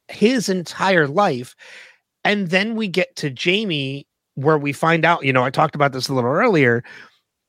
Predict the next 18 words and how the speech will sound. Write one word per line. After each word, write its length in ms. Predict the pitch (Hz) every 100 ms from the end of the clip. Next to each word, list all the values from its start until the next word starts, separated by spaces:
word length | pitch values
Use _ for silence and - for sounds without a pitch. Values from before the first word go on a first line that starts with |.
| _ _ _ _ _
We 200 | 143 165
find 500 | 180 - 190 214 247
out 240 | 196 208 185
the 120 | 151
deep-seated 680 | 120 160 156 - - 165 131
elements 500 | 135 180 170 143 131
that 160 | 147 131
make 420 | 127 135 156 -
Jamie 420 | - 147 139 135
the 160 | 123 120
reason 480 | 113 139 170 151 131
why 200 | 120 123
he 300 | - 143 -
is 340 | 127 156 120
the 80 | 120
way 180 | 117 117
he 320 | 104 123 151
is. 300 | 156 98 -